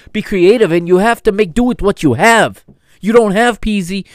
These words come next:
You don't have a true eight. You don't have Gabriel at your disposal. Okay? You had to do something. He did nothing. Jorge Jesus did nothing. He brings on Pedrinho in the second half, but that,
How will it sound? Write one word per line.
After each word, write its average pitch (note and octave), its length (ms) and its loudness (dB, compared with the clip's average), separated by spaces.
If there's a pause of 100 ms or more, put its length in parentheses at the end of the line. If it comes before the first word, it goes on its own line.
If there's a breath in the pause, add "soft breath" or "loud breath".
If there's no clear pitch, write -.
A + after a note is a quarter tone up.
(160 loud breath)
You F#3+ 120 -4
don't A3 200 2
have G#3 500 0
a F#3 80 2
true G#3+ 320 -2
eight. F#3+ 140 2
You G3 100 -2
don't A3+ 160 2
have G3 160 -2
Gabriel F#3+ 560 4
at F#3 160 -4
your F#3+ 100 -6
disposal. E3 640 -8 (640)
Okay? G3 360 0 (260 soft breath)
You F#3+ 160 0
had A3 280 0
to G#3+ 60 -8
do G#3 140 -6
something. F#3+ 420 -2
He G3+ 120 -4
did B3 160 0
nothing. A3+ 400 -4
Jorge A3 260 -4
Jesus A3 240 -10
did G3+ 160 -4
nothing. G3 420 -6 (1080)
He G3+ 100 -6
brings G#3+ 320 -2
on G#3+ 160 0
Pedrinho G3+ 560 0
in F#3 100 -4
the F3 80 -4
second F#3 320 -6
half, G#3 220 -6
but G#3 120 -14
that, A3 260 -6